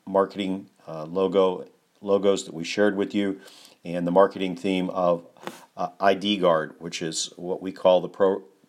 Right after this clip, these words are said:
program, uh, tools that you're gonna be using. There are optional, uh, marketing tools that can be used, uh, with the mo-, optional modules that we m-, mentioned earlier, and this,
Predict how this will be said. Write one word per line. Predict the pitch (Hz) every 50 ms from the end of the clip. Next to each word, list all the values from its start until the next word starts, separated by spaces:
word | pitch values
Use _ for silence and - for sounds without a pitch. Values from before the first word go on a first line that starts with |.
| _ _
program, | - - 104 98 92 90 95 90 87 85 85 85 - - - - - - _ _ -
uh, | 82 82 82 85 80 -
tools | - - 107 101 98 95 -
that | - 87 -
you're | - 90
gonna | 80 90 92
be | 87 87 87
using. | 90 101 101 92 - 76 69 - - - - - - _ _ _ _ _ _ _ _ _ _ _ _ _ _ _ _ _ _ _ _ - - - - - - - - -
There | 113 113 110
are | 110 104 104
optional, | 110 123 135 - - 135 117 110 104 98 - - - _ -
uh, | 85 85 85 87
marketing | 85 95 95 104 110 107 - 98 98 98 95 95 95 - -
tools | - - 104 98 98 87 82
that | 90 85 -
can | - 92
be | 87 90
used, | 90 90 95 98 101 107 104 - - -
uh, | 80 82 80 - - 90 - -
with | 101 95 95 95
the | - 92 90 90
mo-, | 87 92 98 101 -
optional | 101 101 104 - - 98 92 87
modules | 90 101 107 117 - 98 95 92 87 - -
that | 90 82 82
we | 90 87
m-, | 85 85 - _ - 101 - _ _ -
mentioned | 101 104 101 90 - 92 87
earlier, | 98 110 113 98 87 87 90 95 - - - - - - - - - -
and | 92 92 92 98
this, | 104 107 - - - -